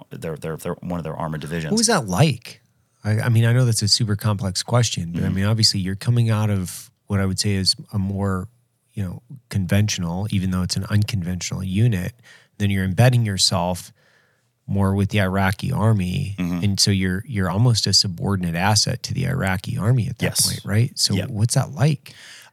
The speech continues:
Speaker 1: Um, it was, it was definitely a bit of, uh, took a bit of adjusting,
Speaker 2: Yeah.
Speaker 1: but, uh, so, so like I said, I was still, during half of my time in Iraq, I was still technically <laughs> in the Navy.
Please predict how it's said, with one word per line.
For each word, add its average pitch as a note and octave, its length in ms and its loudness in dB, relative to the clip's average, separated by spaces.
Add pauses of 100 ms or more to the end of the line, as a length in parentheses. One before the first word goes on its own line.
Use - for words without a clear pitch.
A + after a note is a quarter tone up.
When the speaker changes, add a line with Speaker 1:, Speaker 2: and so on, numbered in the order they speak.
Speaker 1:
Um, B2+ 400 2
it C#3+ 140 0
was, E3 520 4
it C#3 80 0
was B2+ 140 2
definitely C3+ 300 2
a - 20 -2
bit A2 140 0
of, F#2+ 180 -2
uh, E2+ 380 2 (320)
took A#2 140 0
a A2 40 -2
bit A2 140 0
of G#2+ 80 -2
adjusting, A2+ 540 0 (120)
Speaker 2:
Yeah. A2+ 140 2
Speaker 1:
but, G2 280 2 (380)
uh, F2+ 220 -2
so, - 360 0
so F#2+ 440 0 (180)
like G#2 140 2
I G2 40 2
said, F#2+ 140 2
I F2+ 260 0
was G2+ 340 0
still, G2 420 0
during F#2+ 200 -2
half G2 180 0
of G2+ 40 -6
my F#2 100 0
time F2+ 220 -2
in F2 40 -2
Iraq, E2+ 240 -4
I F#2 100 -4
was F2+ 120 -4
still - 360 0
technically E2+ 440 -6
<laughs> - 60 -6
in F#2 100 -2
the F2+ 80 0
Navy. E2+ 320 0